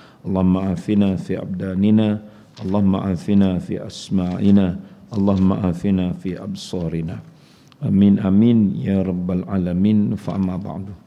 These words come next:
Yang berusaha seluruh ahli jihatan kuasa takbir, surau tahfiz, pusat tahfiz ad-diniyah,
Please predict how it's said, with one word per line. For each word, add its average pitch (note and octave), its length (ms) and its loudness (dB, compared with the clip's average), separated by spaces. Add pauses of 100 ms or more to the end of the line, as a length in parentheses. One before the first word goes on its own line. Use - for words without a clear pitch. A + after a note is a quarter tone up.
(480)
Yang G#2+ 160 0
berusaha A2 400 -2
seluruh F#2+ 400 -2
ahli F#2 240 -6
jihatan F2+ 400 -4
kuasa F2+ 320 -8
takbir, G#2 560 -4 (240)
surau F2+ 720 -6
tahfiz, - 560 -10
pusat - 480 -14
tahfiz - 480 -10
ad-diniyah, F#2+ 640 -6